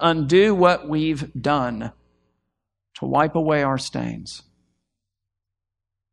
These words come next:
to wash us clean, to fill us with his Spirit,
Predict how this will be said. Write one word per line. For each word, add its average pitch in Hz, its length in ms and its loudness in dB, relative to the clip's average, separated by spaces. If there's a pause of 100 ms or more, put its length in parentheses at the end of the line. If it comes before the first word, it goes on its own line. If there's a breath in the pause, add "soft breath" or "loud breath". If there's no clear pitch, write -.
(1040)
to - 100 -12
wash 123 360 -4
us 113 120 -8
clean, 104 380 -10 (2000)
to 147 100 -10
fill 165 260 0
us 165 180 -2
with 151 160 -6
his 139 160 -6
Spirit, 110 440 -8